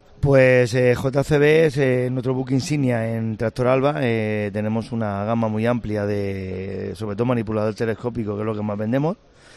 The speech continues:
pero se amplía en palas cargadoras, en tractor agrícola, que es un tractor, eh, un poco distinto a todo lo que hay en el mercado. Y bueno, la verdad que tenemos, tenemos la distribución para Albacete, Cuenca y Ciudad Real. Eh, tenemos en el campo ya muchas máquinas, máquinas vendidas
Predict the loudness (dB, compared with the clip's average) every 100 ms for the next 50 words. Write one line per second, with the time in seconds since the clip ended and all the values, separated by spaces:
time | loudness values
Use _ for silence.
0 | -20 -20 _ 0 0 0 -2 0 0 -2
1 | 0 2 4 4 2 0 0 0 -2 -2
2 | 0 2 2 2 4 2 2 -2 -2 -4
3 | 2 2 4 2 0 2 2 2 0 0
4 | 0 2 0 0 -12 -20 -20 -20 _ -6
5 | 0 0 0 0 0 2 2 0 0 -2
6 | 0 2 2 2 2 0 0 -2 -2 -2
7 | -2 -6 -20 _ -2 2 4 4 4 2
8 | 0 0 2 2 4 4 4 4 4 0
9 | -2 0 2 2 0 -2 -4 -2 -2 0
10 | 0 -2 -2 0 0 0 0 2 2 2
11 | 0 -4 _ _ -20 -20 -20 -10 -2 0
12 | 2 0 0 0 0 0 0 0 2 0
13 | 2 0 -2 -2 -2 -2 -2 -2 -2 -2
14 | -4 -4 -4 -4 -4 -2 -2 -2 0 2